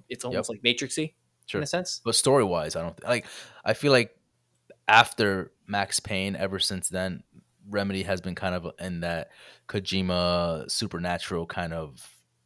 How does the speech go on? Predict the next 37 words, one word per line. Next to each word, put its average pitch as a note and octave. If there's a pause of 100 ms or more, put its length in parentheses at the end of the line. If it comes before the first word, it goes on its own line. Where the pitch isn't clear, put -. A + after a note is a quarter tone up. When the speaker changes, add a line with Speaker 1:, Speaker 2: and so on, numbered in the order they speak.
Speaker 2:
story F2+
drive, E2+
you F#2
know, F#2
story F2
high, F2
sort A2
of. C3
So F#2+
they E2+
kind F2+
of E2 (100)
make E2+
those D#2
games D#2
similar D#2+
in, C#2
in D#2
scope E2
and, C#2+ (380)
and D#2+
in D2
story, B1+
I -
feel -
like. - (1500)
Speaker 1:
Yeah, A#2
it, C#3
it D3
looks E3+
like D#3+
it's C#3
more C3+
of, A#2+
like, A#2
a A2+
crime. A2+